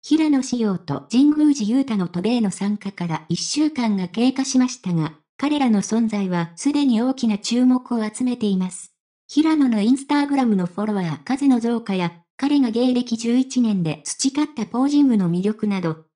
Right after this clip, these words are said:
彼の魅力は多岐にわたります。また、新グループ、インプ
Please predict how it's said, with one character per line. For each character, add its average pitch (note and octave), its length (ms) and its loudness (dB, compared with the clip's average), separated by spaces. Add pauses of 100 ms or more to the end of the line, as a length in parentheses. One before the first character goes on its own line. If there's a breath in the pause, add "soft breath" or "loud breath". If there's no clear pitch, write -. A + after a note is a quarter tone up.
彼 C#4+ 220 2
の B3 120 4
魅 G#3 160 0
力 G#3+ 260 -2
は F#3 120 -2
多 C4 220 -4
岐 C#4 100 0
に A#3+ 140 4
わ G3+ 100 -2
た G3+ 100 -4
り G3 120 -2
ま F#3+ 120 -4
す。 - 220 -18 (380)
ま A3+ 160 0
た、 B3+ 180 -6 (280)
新 D4 280 4
グ C#4+ 100 2
ル B3+ 100 0
ー G#3 140 -4
プ、 - 300 -8 (140)
イ C4 120 6
ン C4+ 160 4
プ - 280 -8